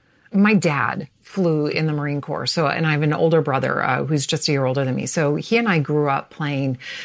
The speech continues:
with all of my dad's equipment. His, you know, we'd flip a bar stool over, uh, you know, in our dining room, and we'd each get into a little section of it, and we'd have silk maps and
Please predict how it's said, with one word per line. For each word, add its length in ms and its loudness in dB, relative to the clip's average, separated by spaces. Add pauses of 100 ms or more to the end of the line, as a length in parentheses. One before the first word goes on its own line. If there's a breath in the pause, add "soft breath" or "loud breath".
(140 loud breath)
with 140 4
all 200 4
of 60 2
my 220 2
dad's 380 0
equipment. 680 -2
His, 560 0 (240 loud breath)
you 100 2
know, 20 4
we'd 220 4
flip 240 0
a 60 2
bar 280 0
stool 380 0
over, 420 2
uh, 220 2
you 220 0
know, 160 0
in 80 0
our 120 0
dining 380 2
room, 220 0
and 160 2
we'd 100 2
each 320 -2
get 140 4
into 240 4
a 20 2
little 320 2
section 400 -2
of 140 -2
it, 100 0
and 100 0
we'd 140 2
have 180 -2
silk 300 0
maps 480 0
and 200 0